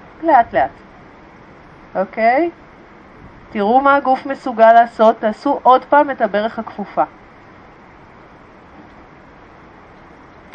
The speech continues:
עוד נשימה. נשחרר.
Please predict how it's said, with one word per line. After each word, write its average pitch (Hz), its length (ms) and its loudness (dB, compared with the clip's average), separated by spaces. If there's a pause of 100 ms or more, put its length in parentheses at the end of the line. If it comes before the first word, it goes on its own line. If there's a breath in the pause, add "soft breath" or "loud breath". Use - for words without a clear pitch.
(120)
עוד 196 180 -2
נשימה. 214 600 -2 (2750 loud breath)
נשחרר. 214 800 -4